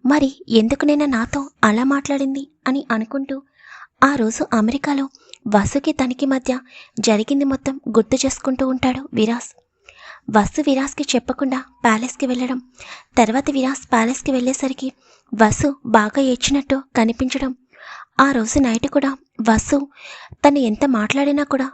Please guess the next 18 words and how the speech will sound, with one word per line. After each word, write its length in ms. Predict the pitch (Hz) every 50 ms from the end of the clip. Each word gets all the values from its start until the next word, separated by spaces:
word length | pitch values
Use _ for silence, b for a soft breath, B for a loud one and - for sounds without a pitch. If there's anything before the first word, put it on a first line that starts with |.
| -
రెస్పాండ్ 460 | 233 226 220 226 - - 277 269 262
అవ్వకపోవడం 500 | 269 233 247 247 - 254 - 269 269 262 254 b b b b b b b _ _ -
అన్నీ 380 | 233 233 240 262 285 294 294 - -
గుర్తుకు 360 | 208 233 220 - - 254 -
తెచ్చుకుంటాడు 680 | - 269 262 - - - 262 254 247 247 254 269 277 -
విరాస్. 320 | 240 240 226 254 254 240 - - _ _ _ _ _ _ _ _ _ _ _ _ _ _ _ B B B B B B B B B _
ఆ 100 | 247 262
రోజు 300 | 269 254 202 214 233 -
టెర్రస్ 360 | 277 - 262 240 240 262 - - -
పైన 240 | 277 277 269 269 277 - _ b b b b b b -
నేను 220 | 262 277 277 277 - -
ఎన్ని 220 | 226 208 220 254
మాటలు 460 | 285 285 285 277 285 285 269 269 285 - -
మాట్లాడినా 560 | 226 220 214 220 - - 277 277 285 285 285
కూడా 280 | 277 - 269 277 277 277 B B B B B B B _ _ -
కనీసం 460 | 240 214 226 262 277 - 294 277 277 - -
ఒక్కసారి 440 | 220 - - - - - 294 294
కూడా 260 | 294 - 277 277 277